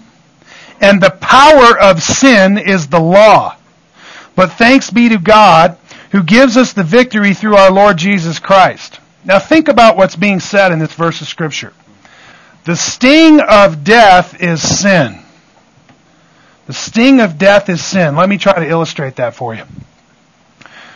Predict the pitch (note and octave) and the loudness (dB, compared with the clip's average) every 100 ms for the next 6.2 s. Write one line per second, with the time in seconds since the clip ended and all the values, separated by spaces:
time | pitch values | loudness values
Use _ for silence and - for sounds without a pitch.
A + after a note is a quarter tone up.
0 | _ _ _ E3+ A3+ A3+ - G3 G#3+ G3+ | _ _ _ -6 -2 -2 -6 -6 -4 -2
1 | A#3 A3 A3 F#3 E3 D3+ C#3 - - G#3+ | 0 2 2 2 2 2 -2 -10 -6 -4
2 | G3+ D3+ C#3+ - D3+ C#3+ B2+ E3 F3+ E3 | -2 -2 -6 -8 -10 -10 -4 0 0 -2
3 | C#3+ - C3 - _ _ _ _ - F#3+ | -4 -6 -14 -16 _ _ _ _ -8 -6
4 | F3+ - - _ C3+ C#3 F3 D#3+ D#3+ F3 | -4 -8 -14 _ -4 0 0 -2 -6 -6
5 | - _ _ F3 F3+ D3 B2+ D#3+ D3+ - | -8 _ _ -8 -6 -8 -8 -8 -8 -12
6 | B2 | -14